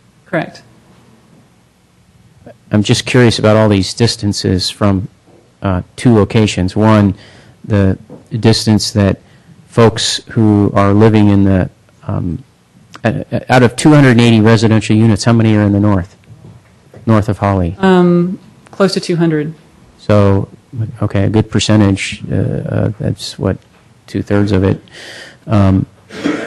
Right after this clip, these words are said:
Speaker 2: those, those folks, if they're, if the idea, as Mister Simon was talking about, the idea is to create customers for Samtrans, two hundred of them,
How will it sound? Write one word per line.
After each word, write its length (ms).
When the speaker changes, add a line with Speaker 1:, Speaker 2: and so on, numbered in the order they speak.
Speaker 2:
those, 420
those 260
folks, 320
if 140
they're, 260
if 120
the 120
idea, 680
as 380
Mister 240
Simon 320
was 140
talking 280
about, 220
the 120
idea 320
is 160
to 200
create 280
customers 480
for 340
Samtrans, 720
two 120
hundred 320
of 120
them, 320